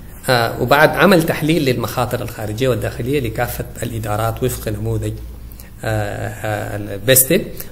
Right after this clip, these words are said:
وطبعا هنا نحن عايزين، آه، نشرح، آه، نموذج بستل ده. آه، بستل اللي هو البي political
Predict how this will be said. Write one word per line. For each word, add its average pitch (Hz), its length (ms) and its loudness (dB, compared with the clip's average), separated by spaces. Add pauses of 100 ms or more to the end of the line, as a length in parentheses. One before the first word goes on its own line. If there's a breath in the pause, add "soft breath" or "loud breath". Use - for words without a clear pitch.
(120 loud breath)
وطبعا 151 400 6
هنا 151 580 2
نحن 117 200 -4
عايزين، 117 580 0 (480 loud breath)
آه، 107 320 -2
نشرح، 123 480 0 (580)
آه، 101 420 -4
نموذج 110 460 0
بستل 113 320 0
ده. 123 240 0 (840 loud breath)
آه، 101 260 -4
بستل 127 360 2
اللي 107 180 -6
هو 117 360 0 (480 loud breath)
البي 127 520 -2
political 135 560 0